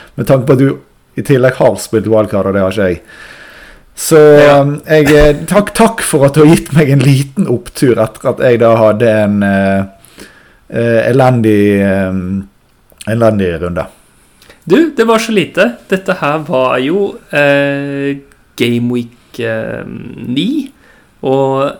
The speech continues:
Speaker 2: eh, jeg valgte å kapteine spilleren som ikke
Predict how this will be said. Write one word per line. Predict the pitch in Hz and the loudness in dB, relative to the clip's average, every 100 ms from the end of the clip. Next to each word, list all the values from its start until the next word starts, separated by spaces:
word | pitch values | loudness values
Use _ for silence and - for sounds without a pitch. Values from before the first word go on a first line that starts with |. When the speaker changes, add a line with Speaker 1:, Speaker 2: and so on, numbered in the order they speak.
| _ 196 | _ -16
Speaker 2:
eh, | 160 131 127 127 123 | -8 -6 -4 -4 -4
jeg | 123 | -4
valgte | 131 120 - - - | -4 -6 -14 -18 -10
å | 123 117 117 113 117 | -6 -4 -4 -4 -6
kapteine | 117 - - 110 104 107 113 - | -8 -10 -10 -12 -10 -8 -10 -10
spilleren | - - 117 107 110 | -12 -8 -6 -6 -10
som | 113 117 117 _ - | -10 -12 -12 _ -14
ikke | 151 - _ _ _ - | -14 -14 _ _ _ -12